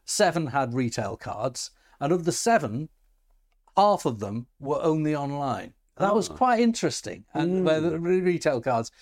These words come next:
Speaker 1: So, um, again, th-, going to the rates situation,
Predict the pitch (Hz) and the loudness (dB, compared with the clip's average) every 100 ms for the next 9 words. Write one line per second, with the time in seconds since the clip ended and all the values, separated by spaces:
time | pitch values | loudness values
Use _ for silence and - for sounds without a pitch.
0 | - _ - 185 175 170 - 156 165 165 | -20 _ 0 2 4 0 -2 -4 -2 -4
1 | - _ _ _ _ _ _ - 170 220 | -8 _ _ _ _ _ _ -8 2 4
2 | 226 147 - 156 165 156 180 208 - 156 | 4 0 -4 -8 -6 0 2 2 0 2
3 | 175 202 - - 143 104 127 98 87 104 | 4 2 0 -4 -4 -2 -2 0 -2 -10
4 | 110 | -12